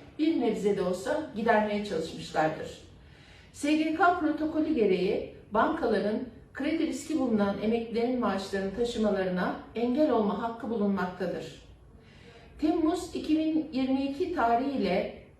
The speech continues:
itibariyle bankaların emeklilere verdiği maaş promosyonu Ziraat Bankası, Halkbank, Vakıfbank'ta yedi yüz elli T L iken özel bankalarda ortalama beş bin, yedi bin T L'ye kadar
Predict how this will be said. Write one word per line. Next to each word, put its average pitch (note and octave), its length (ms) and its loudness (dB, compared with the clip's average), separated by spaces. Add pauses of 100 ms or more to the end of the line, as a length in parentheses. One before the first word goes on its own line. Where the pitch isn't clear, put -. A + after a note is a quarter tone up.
(200)
itibariyle A#3+ 1040 0 (240)
bankaların A3 720 2 (160)
emeklilere A#3+ 580 2
verdiği F#3+ 380 4
maaş G#3+ 280 2 (120)
promosyonu F#3+ 840 -2 (420)
Ziraat C4+ 480 2
Bankası, A#3 720 2 (260)
Halkbank, G#3+ 560 2 (240)
Vakıfbank'ta G#3+ 880 0 (260)
yedi A#3 220 -2
yüz C4 160 0
elli C4+ 320 -2
T G#3+ 220 4
L G3 100 2
iken G3+ 420 0 (380)
özel D4 380 6
bankalarda F#3+ 760 2 (360)
ortalama A3 580 4
beş - 280 0
bin, D4+ 280 -2 (220)
yedi C4 260 2
bin - 120 2
T A3 200 2
L'ye G3 200 4
kadar A3 320 2